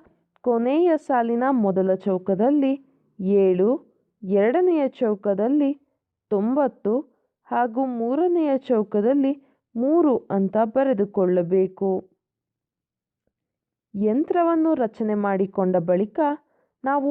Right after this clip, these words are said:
ಹೇಳಿಕೊಡುವಂತಹ ಒಂದು ಶಕ್ತಿಶಾಲಿಯಾದಂತಹ ವಶೀಕರಣ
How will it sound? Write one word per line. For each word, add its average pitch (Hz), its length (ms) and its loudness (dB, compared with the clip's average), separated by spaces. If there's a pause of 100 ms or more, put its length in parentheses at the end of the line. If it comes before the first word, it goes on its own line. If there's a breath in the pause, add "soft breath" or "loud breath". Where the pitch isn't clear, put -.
ಹೇಳಿಕೊಡುವಂತಹ 294 1080 0 (280)
ಒಂದು 277 300 0
ಶಕ್ತಿಶಾಲಿಯಾದಂತಹ 240 1500 0
ವಶೀಕರಣ 220 840 -2